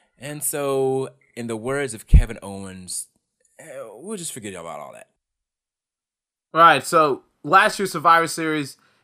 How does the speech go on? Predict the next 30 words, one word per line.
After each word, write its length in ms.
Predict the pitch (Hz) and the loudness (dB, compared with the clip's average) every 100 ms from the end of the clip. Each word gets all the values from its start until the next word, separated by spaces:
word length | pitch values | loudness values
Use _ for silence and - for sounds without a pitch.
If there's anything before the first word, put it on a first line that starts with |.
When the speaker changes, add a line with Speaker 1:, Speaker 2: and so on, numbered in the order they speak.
| - | -12
Speaker 2:
it 100 | 131 | -12
started 340 | - 170 156 147 | -2 2 4 6
off 300 | 147 143 - | 6 4 0
with 200 | 131 127 | -4 -4
the 360 | 123 120 107 - | -6 -6 -8 -12
five-on-five, 1400 | - 151 156 135 123 123 110 - 135 131 127 123 107 _ _ _ _ _ _ - | 0 4 4 4 -2 -4 -6 -2 4 6 6 4 -2 _ _ _ _ _ _ -8
uh, 260 | 113 113 104 | -4 -4 -2
women's 520 | 175 170 131 104 98 - | 0 0 -2 -4 -12 -8
elimination 640 | 123 113 113 113 104 104 | -6 -6 -6 -8 -10 -8
match. 360 | 101 107 110 110 | -6 -8 -10 -12
We 160 | 110 | -8
have 440 | 110 110 104 98 - _ _ _ _ _ _ - | -2 -2 0 -4 -10 _ _ _ _ _ _ -14
the 100 | 107 | -6
Raw 300 | 120 151 139 | 4 4 4
team, 480 | - 120 117 127 - _ | 0 -8 -8 -12 -20 _
the 100 | 110 | -18
captain, 420 | - 127 113 110 101 | -4 -2 -2 -4 -6
Alicia 280 | 107 104 | -6 -8
Fox, 480 | 95 107 101 104 - | -8 -2 -2 -2 -8
who 240 | 104 92 - | -14 -14 -10
only 240 | 110 104 | -10 -8
has 220 | 101 92 90 | -8 -8 -8
one 240 | 107 113 | -6 -6
T-shirt 420 | - 104 - 85 | -6 -12 -10 -8
now 200 | 98 98 | -4 -6
in 60 | 90 | -6
the 60 | |
shop 280 | - 107 87 | -4 -4 -4
zone 220 | 95 95 92 | -6 -10 -8
again. 320 | 92 101 | -10 -12